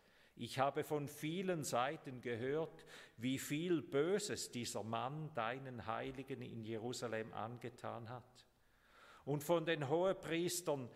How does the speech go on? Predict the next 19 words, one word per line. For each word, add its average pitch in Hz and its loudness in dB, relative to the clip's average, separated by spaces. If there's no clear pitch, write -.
hat 135 2
er 131 4
hier 165 2
die 127 -4
Vollmacht, 160 -2
alle 160 4
festzunehmen, 139 -4
die 123 -2
an, 120 -2
die 123 -4
deinen 123 0
Namen 127 -4
anrufen.“ 123 -6
Der 113 -2
Herr 120 2
aber 127 -2
sagte 117 -2
zu - -6
ihm: 110 -4